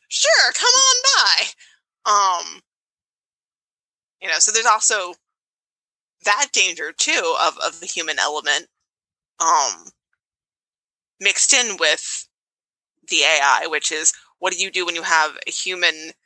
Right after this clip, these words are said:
scientist who's so disillusioned with humanity that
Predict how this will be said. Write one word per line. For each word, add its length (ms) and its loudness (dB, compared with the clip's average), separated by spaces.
scientist 840 0
who's 160 -2
so 120 0
disillusioned 640 -4
with 240 -14
humanity 840 -2
that 200 0